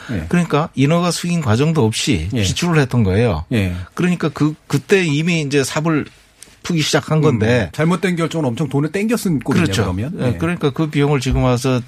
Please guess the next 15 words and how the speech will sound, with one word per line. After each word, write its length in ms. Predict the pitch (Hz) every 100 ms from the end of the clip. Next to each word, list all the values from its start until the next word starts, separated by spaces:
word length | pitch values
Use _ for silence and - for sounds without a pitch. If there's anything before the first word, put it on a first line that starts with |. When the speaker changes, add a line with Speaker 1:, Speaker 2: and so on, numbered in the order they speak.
| -
Speaker 2:
저 100 | - 92
해야 200 | 110 151
되는데, 260 | 147 131 120
저는, 360 | 143 147 160 147 - - - - -
어, 220 | 123 117
많은, 840 | 101 117 143 139 120 92 92 107 101
어, 20 |
시민사회 420 | - 135 127 123
단체 560 | 107 107 107 110 101 82 113
여러분들하고 720 | 107 113 110 107 101 98 104
얘기를 260 | 95 101 101
들어보니까 520 | 107 113 92 - 95
이것들은, 840 | 95 85 - 85 87 101 98 76 - -
어, 40 |
한수원에 840 | 87 - 131 151 156 160 131 95